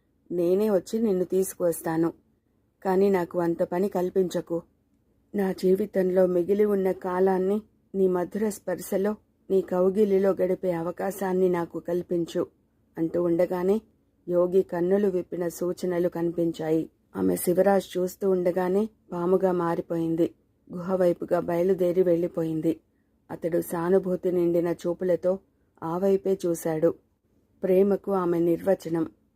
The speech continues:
త్యాగానికి మరో పేరు. కానీ ఆమె ఒక జంతు ప్రాణి. జంతువుతో మానవ ప్రాణికి సహజీవనం సాధ్యమేనా?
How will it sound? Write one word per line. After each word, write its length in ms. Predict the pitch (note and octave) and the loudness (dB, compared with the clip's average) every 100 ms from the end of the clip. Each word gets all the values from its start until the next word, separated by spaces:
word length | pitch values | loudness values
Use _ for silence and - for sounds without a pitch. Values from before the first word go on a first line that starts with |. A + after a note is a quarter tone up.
| _ | _
త్యాగానికి 680 | F3 F3 F#3 F#3+ F3 E3+ F3 | -6 -4 -2 0 0 -2 -2
మరో 300 | E3+ E3+ F#3 | 0 2 0
పేరు. 400 | F3 D#3+ E3+ - - _ _ _ | 2 0 0 -2 -4 _ _ _
కానీ 320 | F3+ F3+ G3+ G#3 _ _ - | -6 -2 0 -2 _ _ -8
ఆమె 220 | F3+ F3 | -4 -2
ఒక 180 | E3+ F3 | 0 0
జంతు 400 | E3 E3+ F3+ - | 0 0 0 0
ప్రాణి. 480 | - F3 E3 E3 E3 _ _ _ _ _ F#3+ | -2 -4 0 2 0 _ _ _ _ _ -2
జంతువుతో 560 | F3+ F#3+ G3 F#3+ F#3+ | -2 2 2 2 0
మానవ 480 | F#3 F3 F#3 G#3 G3 | -2 -2 -2 0 0
ప్రాణికి 560 | - F3 F3+ F3 G3+ G#3+ _ _ _ | -2 -4 -2 -2 -4 -8 _ _ _
సహజీవనం 760 | E3+ E3+ F#3+ G3 F#3+ F#3 F#3 G#3 _ _ - | -14 -4 -4 0 0 0 0 -2 _ _ -8
సాధ్యమేనా? 800 | F3 F3 F3+ G3+ F#3 E3+ F3+ | -4 -4 -2 0 2 2 0